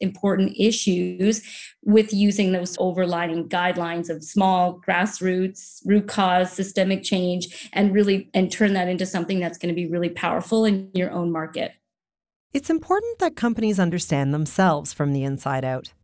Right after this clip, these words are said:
Speaker 2: understand your industry and its impact, but also figure out what your employees care about and see where you can actually make a difference. With so many considerations, doing your research to find out where the gaps are being felt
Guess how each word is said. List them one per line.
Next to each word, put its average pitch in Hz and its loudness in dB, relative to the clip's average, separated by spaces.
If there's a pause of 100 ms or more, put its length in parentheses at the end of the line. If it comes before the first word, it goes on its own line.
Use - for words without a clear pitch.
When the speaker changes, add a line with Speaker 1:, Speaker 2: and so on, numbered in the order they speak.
(440)
Speaker 2:
understand 160 0
your 147 -4
industry 185 0 (160)
and 208 2
its 247 -4
impact, 247 -2 (340)
but 262 4
also 190 2 (380)
figure 381 2
out 180 4
what 185 -2
your 160 0
employees 202 2
care - -4
about 147 -8 (300)
and 240 2
see 320 2
where 311 2
you 247 6
can 202 0
actually 143 -4
make 135 -4
a 135 -4
difference. - -8 (540)
With 254 0
so 247 4
many 320 2
considerations, 196 0 (340)
doing 302 4
your 339 -2
research 185 -2
to 180 -2
find 170 0
out 151 -2
where 165 0
the 160 -2
gaps 160 -2
are 160 -2
being 147 -2
felt - -2